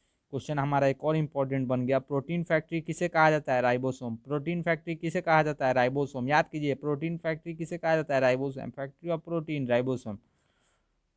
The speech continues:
चलिए आगे बढ़ते हैं, इसका कुछ मुख्य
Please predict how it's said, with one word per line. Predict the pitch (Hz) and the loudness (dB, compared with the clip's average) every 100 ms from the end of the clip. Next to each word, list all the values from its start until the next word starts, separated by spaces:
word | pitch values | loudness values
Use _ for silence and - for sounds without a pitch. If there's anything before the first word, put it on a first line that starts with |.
| _ _ _ _ _ _ _ _ _ 117 | _ _ _ _ _ _ _ _ _ -4
चलिए | 147 | 4
आगे | 147 156 | 6 6
बढ़ते | 175 175 190 | 4 2 0
हैं, | 185 | 0
इसका | 185 | 0
कुछ | 180 185 170 | 0 -4 -2
मुख्य | 165 170 | -4 -4